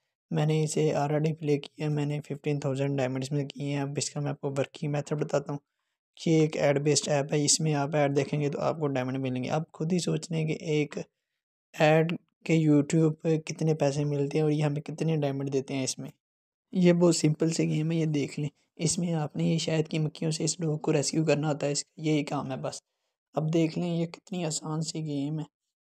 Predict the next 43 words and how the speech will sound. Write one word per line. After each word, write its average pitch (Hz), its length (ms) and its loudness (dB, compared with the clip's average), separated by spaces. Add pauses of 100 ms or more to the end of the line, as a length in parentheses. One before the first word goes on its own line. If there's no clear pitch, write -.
ये 156 80 -8
इस 160 180 -4
तरह 165 220 -6 (100)
आपको 147 440 -2
डायमंड 139 360 -2
मिलेगा। 139 280 -2
अभी 156 160 0
देख 151 200 0
लें 151 100 -2
जैसे 156 260 2
ही 160 60 0
ख़त्म 160 260 -2
हुआ 165 160 0
तो 160 140 -2
ये 156 140 2
देख 143 240 0
लें 143 100 -2 (100)
आपको 147 320 -4
पहले 160 280 -2
तो 170 80 2
डायमंड 156 360 0
नहीं 165 100 0
मिलेंगे, 143 400 -2 (260)
मिलेंगे 170 440 0 (560)
तो 202 60 -4
आपको 165 260 4
पहले 165 300 4
एक - 100 -2
ऐड 156 300 0
देखना 151 300 0
पड़ेगा, 151 280 2
फिर 165 240 -2
ही 180 120 4
आपको 156 320 0
डायमंड 151 520 -2
मिलेंगे। 139 400 0 (120)
ऐड 160 340 -4
के 170 120 -6
बगैर 151 380 0
आपको 151 220 -2
डायमंड 143 360 -4
नहीं 156 120 -2
मिलेंगे। 143 420 -4